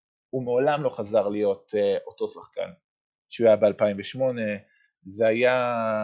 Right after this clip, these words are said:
למעשה צל חיוור. אה, מ-, מאותו הרגע עד סוף הקריירה, זה לא היה אותו שחקן שהוא בטופ של הטופ, טופ חמש, טופ עשר בליגה. זה היה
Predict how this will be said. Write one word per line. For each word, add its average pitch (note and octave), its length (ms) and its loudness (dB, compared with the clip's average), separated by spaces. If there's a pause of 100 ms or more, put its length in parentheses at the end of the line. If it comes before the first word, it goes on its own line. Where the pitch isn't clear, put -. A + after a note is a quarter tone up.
(160)
למעשה G#2+ 400 -6 (580)
צל B2+ 220 2
חיוור. G2+ 400 -2 (520)
אה, G2 520 -8 (140)
מ-, A#2+ 300 -2
מאותו B2 380 4
הרגע A2 540 4
עד G2+ 140 -6
סוף - 260 -6
הקריירה, A2 640 0 (140)
זה A2 220 -10
לא C3+ 280 0
היה A#2 420 0
אותו A2+ 240 -6 (800)
שחקן A2 440 -2
שהוא G#2 440 -4
בטופ A#2+ 400 0
של G#2+ 140 -4
הטופ, - 380 -4
טופ A2+ 180 -2
חמש, A2 380 -4
טופ A2 220 -8
עשר A2+ 220 -4 (100)
בליגה. G#2+ 440 0 (460)
זה G2 240 -6
היה A2 340 0